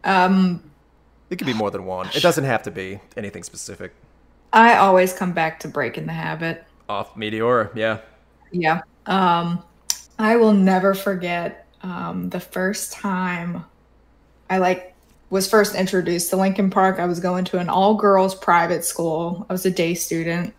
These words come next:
Speaker 1: And, um, we were down in, like, the student lounge area that was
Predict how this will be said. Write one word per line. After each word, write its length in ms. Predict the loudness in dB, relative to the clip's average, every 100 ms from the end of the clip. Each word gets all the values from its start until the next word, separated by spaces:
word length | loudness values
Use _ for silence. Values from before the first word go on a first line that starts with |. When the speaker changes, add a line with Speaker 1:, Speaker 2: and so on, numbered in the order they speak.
| _ _ _ _ _ _ _ _ _
Speaker 1:
And, 440 | -2 0 0 -2 0
um, 460 | 0 0 -2 -6 -4
we 160 | 0 0
were 120 | 0
down 420 | 2 2 4 0
in, 160 | 0 -2
like, 280 | -2 -6 -4
the 80 | 0
student 580 | 0 2 2 2 -2
lounge 480 | -4 -2 0 0 0
area 640 | -2 0 2 4 4 4 2
that 160 | 0
was 460 | -2 -2 -4 -6 -10